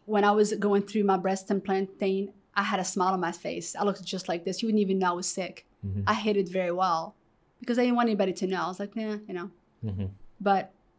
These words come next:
Speaker 1: you don't know what people are going through. So it's very important that we keep our eyes open and share our stories because we may not,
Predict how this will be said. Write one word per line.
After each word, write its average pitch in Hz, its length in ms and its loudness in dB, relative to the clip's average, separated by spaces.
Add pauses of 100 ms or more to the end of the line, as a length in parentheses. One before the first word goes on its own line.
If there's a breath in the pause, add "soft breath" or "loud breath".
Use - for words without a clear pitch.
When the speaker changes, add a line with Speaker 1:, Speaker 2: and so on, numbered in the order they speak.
(320)
Speaker 1:
you 254 140 4
don't 262 160 6
know 247 100 6
what 233 160 0
people 226 200 2
are 202 60 4
going 202 260 2
through. 185 200 -4
So - 160 0
it's 208 140 0
very 220 180 0
important 220 360 0
that 190 80 2
we 190 100 -2
keep 202 260 -6
our 196 200 4
eyes 196 260 0
open 185 400 -6 (680)
and 208 300 4
share - 340 4
our 208 240 4
stories 175 640 -2
because 202 340 -4
we 220 100 0
may 214 160 4
not, 214 220 4